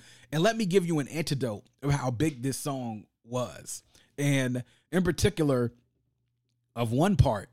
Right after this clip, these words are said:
how big it was, or a couple of parts. So I went to go see Tribe Called Quest at Rock the Bells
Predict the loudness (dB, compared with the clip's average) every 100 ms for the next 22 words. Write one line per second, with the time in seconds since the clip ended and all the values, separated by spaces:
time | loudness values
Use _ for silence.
0 | _ -4 -2 0 -2 -2 -6 -10 -10 -14
1 | -18 -20 _ _ _ -12 -8 -2 -2 0
2 | -2 -2 -6 -8 -18 -20 -20 -20 -20 -20
3 | _ 2 4 4 2 2 2 2 0 0
4 | 0 0 0 -2 -2 -6 -6 -6 -2 -4
5 | -4 -4 -4 -4 -4 -4 -2 -2 -4 -6
6 | -10 -12